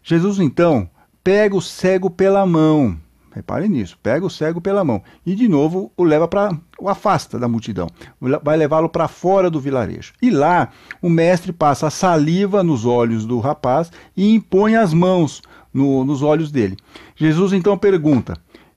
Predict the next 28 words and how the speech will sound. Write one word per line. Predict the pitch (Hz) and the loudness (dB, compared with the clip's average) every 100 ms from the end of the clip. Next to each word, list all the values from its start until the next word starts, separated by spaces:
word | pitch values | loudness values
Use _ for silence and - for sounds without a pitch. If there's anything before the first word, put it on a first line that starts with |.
| _ _ _ | _ _ _
"Você | - | -8
está | 254 214 | -2 0
vendo | 165 | 0
alguma | 131 107 98 | 0 -2 -4
coisa?" | - 151 113 - _ _ _ _ _ _ - | -4 -6 -6 -10 _ _ _ _ _ _ -4
E | |
aí | 202 139 | 0 2
o, | 143 226 151 147 | 2 -2 -6 -6
o | 120 | -6
cego | - 127 | -4 -4
fala | 131 147 | -4 -10
o | |
seguinte, | 143 135 110 - 311 | -8 -6 -6 -6 -4
"Olha, | 160 120 98 | 0 0 -2
eu | - 160 | -4 0
vejo | 135 135 | 2 2
as | 160 | 0
pessoas | - 175 - 147 165 180 | 0 -2 0 0 2 2
como | - 196 202 175 | -2 -2 0 2
árvores | 156 180 196 185 190 202 185 | 2 2 0 -2 -2 -2 0
andando." | 208 143 127 101 - | 0 2 0 -2 -6
Ele | - 240 | -6 -4
não | 285 | -2
tá | 294 | -2
vendo | 214 170 | 0 0
ainda | 139 | 2
muito | 135 147 | 2 0
bem, | 151 117 101 | -2 -2 -2